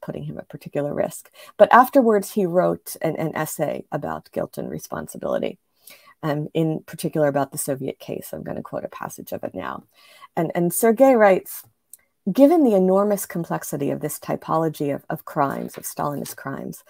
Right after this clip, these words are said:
and their vast scale and all-encompassing nature, virtually every citizen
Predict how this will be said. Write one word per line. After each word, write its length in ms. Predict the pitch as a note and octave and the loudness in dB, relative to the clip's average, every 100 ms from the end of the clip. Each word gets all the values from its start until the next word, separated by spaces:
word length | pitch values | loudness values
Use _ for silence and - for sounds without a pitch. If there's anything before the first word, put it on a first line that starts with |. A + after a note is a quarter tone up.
| - - - - | -20 -20 -12 -2
and 160 | F3+ | 4
their 140 | F#3 F3 | 4 6
vast 420 | F#3 G3+ A3 - | 6 4 2 -4
scale 460 | - F3 D#3+ D3 | -2 -2 0 -2
and 160 | - D3+ | -4 -6
all-encompassing 880 | D#3+ E3 D#3 - D3 C#3+ D#3 D#3 D3+ | -6 -4 -4 -6 -10 -8 -8 -8 -6
nature, 440 | D3+ D3 - - _ _ _ _ _ _ _ _ _ | -8 -8 -14 -18 _ _ _ _ _ _ _ _ _
virtually 720 | F#3+ A#3+ C#4 - C#4 B3 A3+ - | -2 2 2 2 0 0 0 2
every 380 | G3+ G3+ G#3 G3 | 0 2 0 0
citizen 680 | - F#3 F3+ - - - | -2 0 0 -2 -8 -10